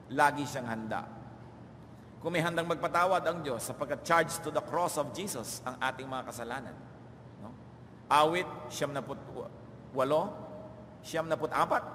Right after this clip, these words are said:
labing siyam. "Kapag ako ay ginugulo ng maraming suliranin,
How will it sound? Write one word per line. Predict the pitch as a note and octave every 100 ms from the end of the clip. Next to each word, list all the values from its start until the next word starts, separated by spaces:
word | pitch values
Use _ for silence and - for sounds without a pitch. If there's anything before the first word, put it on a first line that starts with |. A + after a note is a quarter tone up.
| - - - -
labing | D3 D3+
siyam. | B2+ A#2 F2+ E2+ - - - - - - - -
"Kapag | C#4 C#4+ B3 G#3
ako | G#3
ay | F#3+ E3+
ginugulo | F3+ G3 E3 E3+ D#3+
ng | D3+
maraming | D3 D3 D3 D3 C#3+
suliranin, | D3+ C3+ B2 B2 C3 G#2+